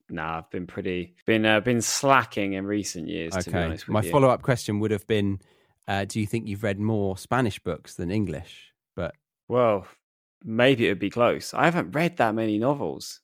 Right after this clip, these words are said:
Speaker 1: What I need to read more, 'cause I sometimes, when I get into a book, I'm like, "This is the best thing." Like, you get lost in it. It's
Speaker 2: Yeah.
Speaker 1: satisfying, you know?
Speaker 2: Yeah, yeah.
Speaker 1: I, I, I need to do this more.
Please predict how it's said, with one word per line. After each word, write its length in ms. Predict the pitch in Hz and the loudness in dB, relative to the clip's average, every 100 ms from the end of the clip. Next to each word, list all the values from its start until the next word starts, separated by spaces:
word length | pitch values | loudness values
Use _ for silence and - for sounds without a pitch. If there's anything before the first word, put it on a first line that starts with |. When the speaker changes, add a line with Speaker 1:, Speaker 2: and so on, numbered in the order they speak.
| _ - | _ 0
Speaker 1:
What 200 | 123 135 | 2 4
I 120 | 123 | 4
need 300 | 131 139 123 | 4 4 2
to 180 | - 104 | -4 -4
read 400 | 107 104 101 - - | 0 0 -2 -6 -10
more, 400 | 107 127 156 101 | -2 2 4 2
'cause 160 | 110 120 | 2 2
I 180 | 117 110 | 2 2
sometimes, 480 | - 156 151 120 107 | 2 2 4 2 2
when 120 | 135 | 2
I 40 | |
get 180 | 135 170 | 4 4
into 220 | 147 - | 4 0
a 20 | 123 | 2
book, 340 | 143 104 - | 4 4 2
I'm 140 | 104 107 | -6 -4
like, 340 | 104 90 - | -4 -4 -10
"This 220 | 139 143 127 | -10 -8 -8
is 80 | 110 | -10
the 60 | |
best 360 | - 113 - - | -2 -2 -2 -6
thing." 280 | 135 80 - | -4 -4 -8
Like, 380 | 80 76 - _ _ _ _ _ _ | -10 -10 -14 _ _ _ _ _ _
you 120 | 110 104 | -6 0
get 180 | 117 107 | 2 4
lost 420 | 123 120 - - | 2 2 -2 -10
in 80 | 76 | -8
it. 220 | 98 - - | -8 -10 -10
It's 180 | 127 | -8
Speaker 2:
Yeah. 180 | - 156 | -2 -2
Speaker 1:
satisfying, 600 | 170 - 82 113 90 98 - _ - | -2 -4 -2 -2 -2 -8 -20 _ -12
you 100 | 104 | -8
know? 220 | 117 156 _ | -8 -10 _
Speaker 2:
Yeah, 160 | 110 107 | -8 -6
yeah. 100 | 98 | -4
Speaker 1:
I, 120 | 110 110 104 | -2 -2 -4
I, 180 | 107 135 | -4 -4
I 40 | |
need 140 | 151 139 | -4 -6
to 100 | - | -8
do 140 | 101 | -6
this 240 | 104 - | -6 -8
more. 760 | 104 117 143 160 143 104 98 | -8 -6 -2 -2 -2 -4 -8